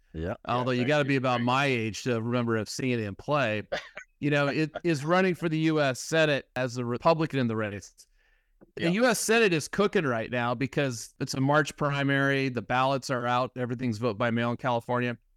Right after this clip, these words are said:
Speaker 2: Not necessarily from the patrons, but just i-, at all, do you get any sense, even in your industry, of,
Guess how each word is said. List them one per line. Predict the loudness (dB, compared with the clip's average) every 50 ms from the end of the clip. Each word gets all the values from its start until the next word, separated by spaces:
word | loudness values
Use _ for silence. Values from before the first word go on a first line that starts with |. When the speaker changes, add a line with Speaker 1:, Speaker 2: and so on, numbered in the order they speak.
| _ 0
Speaker 2:
Not | 2 4 4 4
necessarily | 4 2 0 0 0 0 2 2 0 0
from | 0 -2 -2 -2
the | -2 -4
patrons, | -6 -8 -6 -6 -6 -6 -6 -6 -6 -6 -4 -4
but | -4 -2
just | 0 -2 0 0
i-, | -4 -4 -2 -4 -4 -2
at | -2 -2 -2 -2 0
all, | 0 2 4 4 2
do | 0 0
you | -2 0
get | 0 2 2
any | 2 2 2 0
sense, | 0 -2 -2 -2 -2 -2 -2 -2
even | -2 -2 0 0
in | 0 0 0 0
your | 0 0 -2
industry, | -2 -4 -6 -8 -6 -4 -2 -2
of, | -2 -4